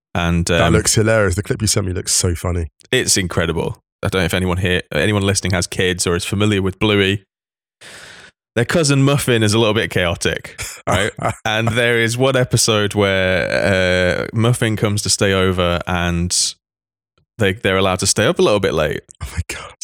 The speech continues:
Speaker 1: But they, Bluey opens the door and Muffin comes in, and Muffin has skipped her nap. So Muffin is basically
Speaker 2: <laughs>
Speaker 1: enters the house much like the Premier League has returned this, this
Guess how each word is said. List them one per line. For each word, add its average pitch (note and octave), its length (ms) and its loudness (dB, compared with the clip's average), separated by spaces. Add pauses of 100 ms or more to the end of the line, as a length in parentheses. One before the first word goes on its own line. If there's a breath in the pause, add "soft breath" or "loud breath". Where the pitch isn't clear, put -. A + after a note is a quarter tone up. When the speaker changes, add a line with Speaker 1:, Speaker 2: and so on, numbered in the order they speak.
(180)
Speaker 1:
But G2 140 0
they, G#2+ 180 2
Bluey B2+ 300 2
opens A2 280 2
the F#2+ 60 -2
door G2 220 4
and F2+ 100 0
Muffin G#2+ 260 0
comes F#2+ 260 -2
in, F2+ 140 2
and F2 100 0
Muffin B2+ 240 2
has A2+ 100 2
skipped - 460 0
her G2 120 2
nap. G2+ 400 -2 (640)
So F#2+ 300 2
Muffin A2 360 2
is G2+ 240 0 (240)
basically G#2+ 600 2 (100)
Speaker 2:
<laughs> - 800 -6
Speaker 1:
enters C#3 720 2
the A2+ 140 -2
house A2 500 0
much A2+ 360 0
like A2+ 220 -2
the A#2 80 0
Premier A#2+ 340 2
League F#2+ 340 2
has G2 200 0
returned F#2 540 0
this, - 480 0
this - 420 -2